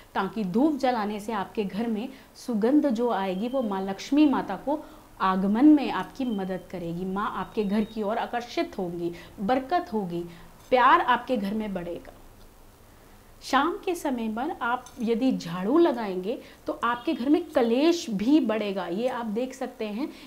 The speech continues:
यदि आप इसको नियमित करते हैं, झाड़ू लगाते हैं, तो आप सदस्यों के बीच में झगड़े भी बढ़ेंगे अचानक। तो ये चीज़ें आप नोट कीजिए और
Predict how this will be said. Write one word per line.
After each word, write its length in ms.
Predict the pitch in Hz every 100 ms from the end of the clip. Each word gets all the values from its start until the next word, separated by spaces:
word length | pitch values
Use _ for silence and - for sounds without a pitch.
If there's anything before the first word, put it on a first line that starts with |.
| -
यदि 160 | 202 226
आप 240 | 220 233
इसको 240 | 226 226 254
नियमित 420 | 208 220 294 302
करते 300 | 214 180 202
हैं, 160 | 190 208
झाड़ू 280 | 190 185 208
लगाते 400 | 190 180 170 226
हैं, 80 | 311 - - -
तो 60 | -
आप 440 | - 277 294 - -
सदस्यों 540 | 254 226 226 - 403
के 120 | 381
बीच 260 | 285 247 -
में 400 | 226 196 196 180
झगड़े 400 | 202 202 214 320
भी 120 | 370
बढ़ेंगे 420 | 339 226 190 180 196
अचानक। 580 | 196 - 175 170 - - - - -
तो 60 | 226
ये 160 | 254
चीज़ें 260 | 269 254 285
आप 220 | 247 240
नोट 280 | 226 247 302
कीजिए 440 | - 214 180 311 370 - -
और 320 | 214 196 180